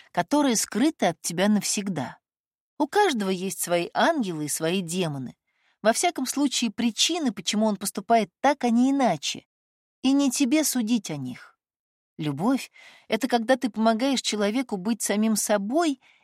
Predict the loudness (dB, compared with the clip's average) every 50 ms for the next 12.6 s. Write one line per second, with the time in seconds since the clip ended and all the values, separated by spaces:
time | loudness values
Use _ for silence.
0 | _ _ _ -6 -6 -2 0 0 0 0 0 0 2 2 2 0 -2 -4 -4 -4
1 | -4 -6 -6 -8 -8 -4 _ 0 0 2 2 0 0 0 0 2 2 2 0 0
2 | -2 -4 -6 -6 -2 -2 0 2 2 0 -2 -4 -8 -10 -10 -10 -10 -14 _ _
3 | _ _ _ _ -2 0 2 2 2 2 0 0 0 0 -2 -2 -4 -4 -8 -12
4 | -18 -20 -20 -20 -4 2 4 4 6 6 4 2 2 0 2 2 4 4 4 4
5 | 2 2 2 2 2 0 -2 -4 -6 -6 -6 -4 -2 0 0 0 2 2 2 2
6 | 2 2 0 0 0 0 0 0 0 -2 -2 -2 -2 -2 -4 -6 -6 -8 -8 -6
7 | -4 -4 -4 -2 -2 -4 -4 -6 -8 -12 _ _ _ _ _ _ _ _ _ -2
8 | 0 2 4 4 2 2 2 2 0 0 -2 -4 -6 -4 -2 0 -2 0 0 0
9 | 0 2 0 0 -4 -6 -6 -4 -2 -2 -2 -4 -6 -6 -8 -8 -8 -6 -8 -8
10 | -8 -10 -12 _ _ _ _ _ _ _ _ _ _ _ _ _ _ _ _ _
11 | _ _ -4 -2 0 0 0 0 0 0 -2 -2 -4 -4 -2 -2 -2 -2 0 -2
12 | -4 -2 -2 0 2 2 2 2 0 -2 -6